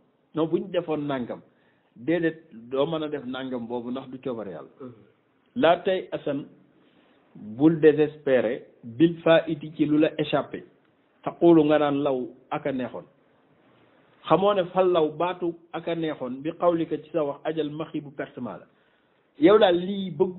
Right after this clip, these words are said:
Speaker 1: bëggoon nga ko, programmé nga ko, demeewul noonu, mais jeex na, nii rek la waroon dem. Waaye naan, "Su ma demoon nag",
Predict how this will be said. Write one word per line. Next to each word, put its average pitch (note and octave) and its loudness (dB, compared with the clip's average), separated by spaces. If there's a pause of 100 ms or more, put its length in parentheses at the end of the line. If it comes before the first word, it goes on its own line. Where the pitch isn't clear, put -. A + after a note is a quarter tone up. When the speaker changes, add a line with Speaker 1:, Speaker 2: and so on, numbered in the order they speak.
(240)
Speaker 1:
bëggoon F#3+ 6
nga F3+ 0
ko, B2 -6
programmé E3 4
nga C#3 -6
ko, C3 -8
demeewul D#3+ 4
noonu, C3+ -2
mais C#3+ -4
jeex F3+ -4
na, D4+ -6 (500)
nii D3+ 0
rek F3 0
la F3+ 2
waroon F3+ 0
dem. F3+ -8 (1300)
Waaye D#3 8
naan, F3 2
"Su F3+ -2
ma F3 4
demoon E3 6
nag", D#3 -2